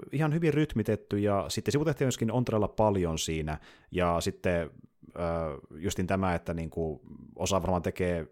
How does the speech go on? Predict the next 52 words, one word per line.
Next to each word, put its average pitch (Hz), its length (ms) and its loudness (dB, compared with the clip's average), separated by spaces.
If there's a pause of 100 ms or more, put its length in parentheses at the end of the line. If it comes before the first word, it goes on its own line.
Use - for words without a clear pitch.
(160)
vähän 90 220 -2
enemmän 92 300 0
niitä 85 180 -2
ja 85 40 0
osa 90 160 0
vähän 87 180 0
vähemmän, 101 380 0
mutta 80 380 -2 (260)
se, - 140 -2
miten 98 320 0
kannattaisi 101 340 -2
tehdä 98 140 -2
Nierissä, 107 420 2
niin 87 80 0
mä 85 60 0
sanoisin 98 340 0
näin, 101 200 0
että 85 260 -4
kun 98 140 0
tulee 117 260 2
vastaan 107 460 0
sivutehtäviä, 85 640 -4
ne 85 60 -2
kannattaa 113 300 0
melkein 107 240 0
tehdä 95 200 0
heti, 104 260 -2
kun 90 100 -4
ne 85 60 0
tulee 82 340 -2
vastaan, 82 420 -2
koska 78 220 -6
sitten 92 180 -4
niitten 95 300 -2
kautta, 90 440 0 (480)
ö, 80 200 -2
saa 80 360 0
leveleitä, 123 680 0
ja 98 60 -4
mikä 95 160 0
tärkeämpää, 87 720 -2
saa 87 140 -2
sitä 87 100 0
chippejä, 80 640 -4
jota 85 160 0
voi 82 100 0
tippua 85 420 -2
vihollisilta, 76 680 -4
tai 78 140 -2
se 101 80 -2
on 127 140 0
aika 156 180 -4